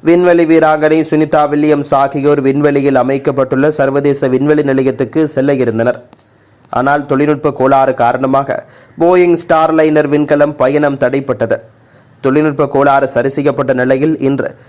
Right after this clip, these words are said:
போயிங் ஸ்டார்லைனர் விண்கலம் அமெரிக்க கடற்படை கேப்டன் புட்ச் வில்மோர், சுனிதா வில்லியம்ஸை சுமந்து கொண்டு விண்வெளி நிலையம் நோக்கி புறப்பட்டிருக்கின்றது. அமெரிக்காவின் புளோரிடாவில் உள்ள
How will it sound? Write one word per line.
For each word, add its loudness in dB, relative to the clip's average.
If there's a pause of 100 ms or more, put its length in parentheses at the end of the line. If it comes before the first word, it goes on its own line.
(240)
போயிங் 2
ஸ்டார்லைனர் 2
விண்கலம் 0
அமெரிக்க 0
கடற்படை -2
கேப்டன் -2
புட்ச் -2
வில்மோர், 0 (100)
சுனிதா -2
வில்லியம்ஸை -2
சுமந்து -2
கொண்டு -4 (320)
விண்வெளி 2
நிலையம் 2
நோக்கி 0
புறப்பட்டிருக்கின்றது. -2 (640)
அமெரிக்காவின் 0
புளோரிடாவில் 0
உள்ள -2